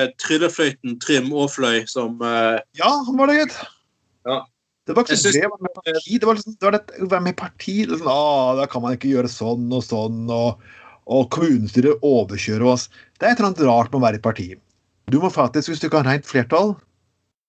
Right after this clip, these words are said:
Speaker 2: så må du faktisk skaffe deg venner. Det, det er
Speaker 1: Ja, en sånn, eh, en sånn skade du får etter, eh, sånn som jeg har sittet i bystyret i eh, tolv år og vært på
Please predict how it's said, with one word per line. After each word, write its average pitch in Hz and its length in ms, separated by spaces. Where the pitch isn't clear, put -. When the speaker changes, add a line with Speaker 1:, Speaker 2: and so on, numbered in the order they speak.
Speaker 2:
så 143 80
må 131 140
du 151 80
faktisk 113 320
skaffe - 240
deg 117 160
venner. 107 320
Det, 170 100
det 226 80
er 262 160
Speaker 1:
Ja, - 80
en 160 140
sånn, 165 260
eh, 143 800
en 170 100
sånn 160 220
skade 156 420
du 123 100
får 135 300
etter, - 240
eh, 113 240
sånn 139 160
som 147 100
jeg 131 160
har 117 80
sittet 120 280
i - 80
bystyret 117 500
i 110 120
eh, 120 300
tolv 147 260
år 127 380
og 113 100
vært 131 240
på 151 100